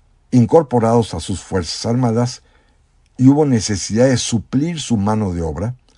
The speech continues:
por lo cual México y Estados Unidos firmarán el Tratado de Trabajadores Migrantes Temporales, en el que cientos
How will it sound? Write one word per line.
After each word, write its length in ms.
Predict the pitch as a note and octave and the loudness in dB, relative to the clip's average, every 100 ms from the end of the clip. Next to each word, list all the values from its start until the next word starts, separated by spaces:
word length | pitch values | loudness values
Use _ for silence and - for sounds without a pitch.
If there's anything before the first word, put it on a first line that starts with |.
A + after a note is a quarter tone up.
| _ _ _ _ | _ _ _ _
por 140 | - F#3+ | 0 2
lo 120 | A3+ | 4
cual 280 | - A#2 A#2+ | 4 2 0
México 560 | A2+ G2+ G2 B2 A2 | 0 -2 -2 -6 -6
y 40 | F2+ | -6
Estados 440 | - - F#2 E2 | -8 -6 -6 -6
Unidos 320 | E2 F#2 F#2 | -8 -6 -6
firmarán 600 | - F2 D2 F2 C3 D3+ - _ _ _ - | -8 -10 -6 -2 -2 -2 -8 _ _ _ -4
el 260 | B2 C3 B2+ | 0 0 -2
Tratado 720 | G#2+ E2 D#2+ G#2+ E2 A#1+ C2 _ _ _ _ _ - | -6 -6 -4 -2 -2 -6 -16 _ _ _ _ _ -12
de 160 | C#3 G2 | -4 -4
Trabajadores 920 | G#2 F#2 E2+ E2 F2 F#2+ G2+ F#2+ - | -2 -2 -2 -4 -4 -2 -2 -4 -8
Migrantes 720 | F#2+ F2+ E2+ G2 G2 G2 E2 | -6 -4 -2 -4 -4 -6 -10
Temporales, 840 | - E2 D#2 F2 A#2+ B2+ A#2 B2+ - _ - _ | -10 -8 -8 -4 0 0 0 -2 -6 _ -20 _
en 140 | - F#2+ | -6 -4
el 160 | G2 | -4
que 280 | F2+ G2+ G2+ _ _ | -4 -4 -4 _ _
cientos 720 | - - C3 B2+ B2 B2+ B2 | -10 -6 0 0 0 -4 -8